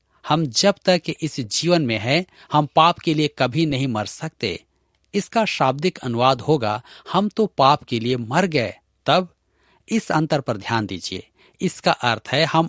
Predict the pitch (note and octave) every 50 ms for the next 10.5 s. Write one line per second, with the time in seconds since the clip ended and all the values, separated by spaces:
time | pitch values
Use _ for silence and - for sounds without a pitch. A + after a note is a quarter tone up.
0 | - - C#3 - - D3 B2 A#2+ C3 A2+ A#2 - - - _ - D3 D3+ - A2+
1 | - - _ - - C#3 D3 D3+ _ - D3+ A2+ G2+ - - _ _ _ - A#2
2 | A#2+ C#3+ D#3 - - F#3+ F#3 - - C3 D3 D3 - - F3 D#3+ D#3 D#3 D3+ -
3 | _ - C3+ D3 D#3 - _ - - C3+ C3 B2 A#2 A2+ A#2 A#2 A#2 A#2 A2+ _
4 | _ - G#2 G#2 G#2+ G#2+ G#2+ G2+ G2 G2+ F#2+ F2 - - _ _ - - - D3
5 | D3 C#3+ C#3+ E3 E3+ - - A#3+ A3+ G#3+ G3+ G3+ F#3+ - - D3+ D3 E3 E3+ -
6 | - E3 D#3 D#3 D3 B2 G#2+ A2 A2 G#2+ G2+ G2+ A2 B2+ D3+ D#3 - - A2 G#2
7 | G#2 G2+ G2 - - C#3+ E3 F#3+ A3 A3 _ _ _ _ _ _ _ _ _ _
8 | - - G3 G3+ D#3 D3+ E3+ - - - _ _ - E3 F3 D4+ B3+ A3 - -
9 | - F3+ E3 E3+ E3 D#3 C#3 C3+ C3 - - - E3 - - - A2+ G#2+ G#2+ A2+
10 | A#2 D3 D#3+ D#3+ C#3+ A#2+ G2 F2 -